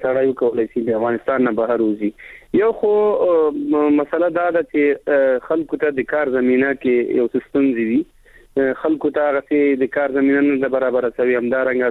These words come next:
څوک چې زده کړې لري، هغوی، آه، م-، اکثره ځوانان یې، آه، بې دندې ګرځي او تر څنګ یې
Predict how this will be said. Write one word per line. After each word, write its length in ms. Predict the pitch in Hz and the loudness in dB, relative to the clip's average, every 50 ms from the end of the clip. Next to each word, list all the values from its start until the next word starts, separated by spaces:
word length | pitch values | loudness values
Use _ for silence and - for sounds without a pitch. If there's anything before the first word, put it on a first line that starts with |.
| - - | -2 -2
څوک 140 | 135 127 120 _ _ | -4 -4 -4 _ _
چې 200 | - 131 127 120 117 - _ _ _ _ _ - - | -2 -2 -2 -2 -4 -8 _ _ _ _ _ -4 -4
زده 280 | 135 123 117 113 151 160 | -4 -2 -2 -2 -2 -2
کړې 240 | 156 - 147 147 139 143 | -2 -2 -2 0 0 2
لري، 240 | 135 131 131 135 127 | 2 2 2 2 2
هغوی، 440 | 123 123 139 143 143 143 139 135 - | 2 2 0 0 0 0 0 -2 -2
آه، 280 | - - 127 127 123 120 120 | 0 0 0 2 0 0 -2
م-، 480 | 120 120 123 120 120 120 120 131 127 131 | -2 -2 -2 -2 -2 -2 -2 0 0 0
اکثره 400 | 123 117 _ - 156 170 170 143 | 0 -2 _ -4 -4 -2 -2 -2
ځوانان 360 | 131 139 139 135 135 131 131 | -2 -2 -2 -2 -2 0 0
یې، 160 | 127 123 120 120 _ - - _ _ _ _ - | 0 0 -2 -4 _ -14 -20 _ _ _ _ -6
آه، 200 | 131 131 127 120 | -4 -2 -2 -2
بې 180 | 120 123 127 123 120 | -2 -2 -2 -2 0
دندې 280 | 139 151 160 156 147 143 131 | 0 0 0 0 0 0 -2
ګرځي 360 | 143 143 135 131 131 139 139 139 123 120 | -2 -4 -4 -2 -2 0 2 2 2 0
او 100 | 127 123 | 0 -2
تر 180 | 123 - 131 | -2 -2 -4
څنګ 220 | - - 180 180 180 170 | -4 -4 -2 -2 0 0
یې 220 | 160 170 170 170 | 2 2 2 2